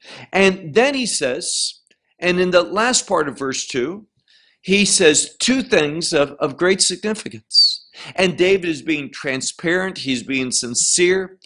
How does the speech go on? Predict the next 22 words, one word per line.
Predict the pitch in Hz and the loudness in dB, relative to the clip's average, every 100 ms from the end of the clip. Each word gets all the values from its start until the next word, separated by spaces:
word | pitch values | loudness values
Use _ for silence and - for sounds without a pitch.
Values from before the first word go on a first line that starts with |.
| - - - | -20 -20 -4
He's | 180 185 180 - | 2 2 2 -2
revealing | 151 175 147 220 226 185 160 | 2 4 2 0 2 2 2
how | 170 165 | 2 2
he | 156 147 | 2 -2
feels. | - 120 87 - - - - _ _ _ _ _ _ _ _ _ | 0 -2 0 -2 -2 -4 -10 _ _ _ _ _ _ _ _ _
He | - 220 | 2 2
feels, | 247 - 143 135 156 - - | 2 2 2 2 -2 -6 -4
what | 127 151 | 2 2
does | 156 | 2
he | 165 | -4
say | 156 170 170 | -2 0 2
here? | 170 185 190 190 _ _ _ _ _ _ _ | 2 0 -2 -6 _ _ _ _ _ _ _
"Why | 107 113 123 190 233 208 139 101 87 _ _ _ _ _ _ _ | -8 -4 2 6 6 4 2 -4 -14 _ _ _ _ _ _ _
have | 143 131 101 | -4 -2 -2
you | 127 151 147 127 120 120 _ _ _ - | -4 -2 -2 -2 -6 -10 _ _ _ -16
left | 113 131 147 135 - - | -8 -2 -2 -4 -10 -10
me, | 101 82 _ _ _ _ _ - | -10 -10 _ _ _ _ _ 0
abandoned | 135 113 143 139 139 117 104 | 0 0 0 0 0 -2 -4
me?" | 104 107 - _ - | -4 -6 -8 _ -10
David | 113 175 208 220 196 | 2 2 2 -2 -8
feels | - 117 95 90 - - _ _ _ _ _ | -8 -8 -10 -14 -16 -18 _ _ _ _ _
alone. | 117 110 107 101 82 | -4 -4 -4 -8 -12